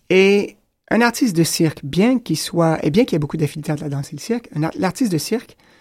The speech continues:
dans sa formation initiale à l'École nationale de cirque, s'entraîne six à huit heures par jour pour, euh, apprendre à faire des saltos arrière, apprendre à jongler, apprendre à faire des acrobaties.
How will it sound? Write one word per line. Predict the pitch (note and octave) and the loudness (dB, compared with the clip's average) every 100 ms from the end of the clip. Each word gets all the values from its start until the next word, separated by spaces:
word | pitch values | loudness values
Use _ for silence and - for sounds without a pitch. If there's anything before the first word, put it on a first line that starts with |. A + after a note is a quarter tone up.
| _ _ - | _ _ -4
dans | C#3+ | -2
sa | C#3+ | -2
formation | - D3 C#3+ - E3 | -2 0 0 2 2
initiale | C3+ - C#3 C3+ D#3+ | 2 -2 -4 -2 -2
à | |
l'École | C3 - C3+ | -2 -4 -6
nationale | B2 D3 B2+ | -6 -6 -6
de | |
cirque, | - E3 E3+ - - - | -6 -8 -10 -20 -20 -14
s'entraîne | - C#3+ - F#3 | -8 -6 -2 -2
six | E3+ G#3 - | -2 -4 -2
à | |
huit | D#3 D3 | -2 -2
heures | D#3 C#3+ | -4 -4
par | C3+ B2+ | -6 -8
jour | C3+ G#3 C4+ C4+ - - - _ _ | -4 -4 -4 -8 -14 -20 -20 _ _
pour, | D#3 D#3+ F3 | 0 2 4
euh, | D3+ C#3 C#3 C3+ C3+ - - - | 2 2 0 -2 -4 -6 -16 -10
apprendre | B2+ - F3 E3 | -8 -2 0 0
à | |
faire | - D3 | 0 -2
des | C3+ | -4
saltos | - C3+ D#3 | -4 -4 -2
arrière, | C#3+ D3 F#3+ A3 F3+ | 0 2 2 0 -2
apprendre | - C#3+ | -2 -4
à | C3 | -4
jongler, | C#3 C3 F3+ A3 | -6 -4 0 0
apprendre | F#3+ - D#3 D#3+ | 0 -2 0 0
à | C#3+ C#3 | 0 -4
faire | - F#3+ | -4 -4
des | E3 C#3 | -2 -4
acrobaties. | C3+ - B2+ A#2+ - - | -6 -8 -10 -10 -14 -20